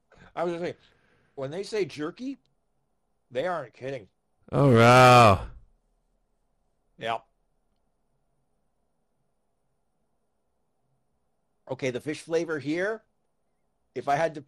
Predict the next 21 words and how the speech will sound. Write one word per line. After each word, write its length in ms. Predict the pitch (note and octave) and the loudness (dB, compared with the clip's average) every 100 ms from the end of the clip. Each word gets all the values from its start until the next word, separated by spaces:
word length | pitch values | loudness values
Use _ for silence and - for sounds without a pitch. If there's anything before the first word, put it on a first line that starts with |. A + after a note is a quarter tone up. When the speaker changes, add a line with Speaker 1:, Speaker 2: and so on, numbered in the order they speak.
| _ | _
Speaker 1:
if 100 | C#3+ | -10
I 60 | D3 | -6
had 260 | C#3+ D3 | -4 -6
to, 480 | C#3+ C#3 C3 B2+ B2 - | -6 -4 -2 -4 -6 -8
okay. 320 | B2 C3+ F#2+ _ _ _ _ _ _ _ _ | -8 -8 -8 _ _ _ _ _ _ _ _
Now, 280 | D3 C#3+ C3+ | -2 0 0
the 60 | C3+ | 0
problem 260 | E3+ F3+ | 0 0
is 100 | D3+ | -2
you 60 | C3 | -4
don't 140 | E3 D3 | -6 -4
know 80 | |
the 80 | C3+ | -6
brand, 440 | A#2+ D#3+ D3+ C3+ B2+ | -2 -2 -2 -4 -10
so 140 | D3 | -10
I'm 60 | B2+ | -6
gonna 160 | C3+ | -6
have 160 | B2+ B2+ | -6 -6
to 80 | C3 | -8
try 240 | C3+ A#2 | -6 -4
and 260 | A2 G#2+ | -4 -10